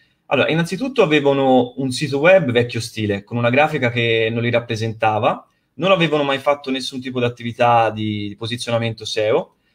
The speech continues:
quindi sostanzialmente Florence Movie esisteva, ma in pochi lo sapevano, e quei pochi che entravano in contatto con l'attività non ancora, non la percepivano ancora come autorevole, ok? I contatti che provenivano dal sito web erano all'incirca sessantacinque annuali,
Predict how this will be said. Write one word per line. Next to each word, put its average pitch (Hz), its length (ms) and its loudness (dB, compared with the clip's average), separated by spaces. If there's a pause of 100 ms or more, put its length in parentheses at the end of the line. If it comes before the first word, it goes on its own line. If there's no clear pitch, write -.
(240)
quindi 147 300 0
sostanzialmente 165 720 0
Florence 156 460 2
Movie 180 280 0
esisteva, 127 840 0
ma 135 500 0 (160)
in 143 160 -6
pochi 127 260 2
lo 117 80 -2
sapevano, 107 600 -2 (360)
e 127 120 0
quei 156 140 0
pochi 170 200 2
che 139 80 -2
entravano 147 400 0
in 127 60 2
contatto 151 440 -6
con 170 100 -2
l'attività 180 680 0
non 143 420 -2
ancora, 175 420 2
non 143 120 0
la 147 80 4
percepivano 160 480 -2
ancora 151 360 2
come 127 180 2
autorevole, 107 560 -2 (140)
ok? 110 420 0 (300)
I 131 100 -10
contatti 180 400 0
che 170 140 -2
provenivano 165 480 0
dal 127 180 0
sito 147 240 -6
web 185 360 2
erano 127 280 4
all'incirca 131 420 -2
sessantacinque 123 800 -4
annuali, 107 580 -2